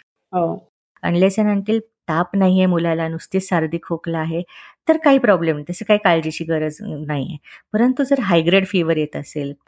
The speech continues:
Speaker 2: तापत असेल, तर मात्र लवकरात लवकर डॉक्टरांकडे जाणं आणि त्याला इतर मुलांपासून दूर ठेवणं, मास्क
Speaker 1: हम्म.
Speaker 2: घालणं, एवढी काळजी आपण नक्कीच घ्यायला हवी. कारण तो स्वाईन फ्लूही असू शकतो, कोविडही असू शकतो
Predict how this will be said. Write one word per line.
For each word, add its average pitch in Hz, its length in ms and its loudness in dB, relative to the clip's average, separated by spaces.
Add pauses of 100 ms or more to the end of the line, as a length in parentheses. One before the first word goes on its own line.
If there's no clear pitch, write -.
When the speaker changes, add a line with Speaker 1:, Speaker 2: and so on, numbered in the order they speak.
Speaker 2:
तापत 175 460 0
असेल, 156 340 -2
तर 190 100 4
मात्र 185 300 0
लवकरात 175 460 0
लवकर 170 260 -2
डॉक्टरांकडे 165 680 -2
जाणं 160 340 0 (360)
आणि 180 420 2
त्याला 180 400 0
इतर 185 360 0
मुलांपासून 190 760 -2
दूर 262 180 4 (160)
ठेवणं, 143 260 -6 (480)
मास्क 180 260 4
Speaker 1:
हम्म. 190 120 2
Speaker 2:
घालणं, 147 200 -4 (300)
एवढी 180 240 6
काळजी 220 400 4
आपण 208 240 -2
नक्कीच 165 460 -4
घ्यायला 143 260 -4
हवी. 143 260 -8 (280)
कारण 170 200 2 (100)
तो 190 100 2
स्वाईन 170 300 2
फ्लूही 185 500 -2
असू 214 260 0
शकतो, 240 540 -2
कोविडही 180 560 0
असू 214 220 0
शकतो 208 460 -4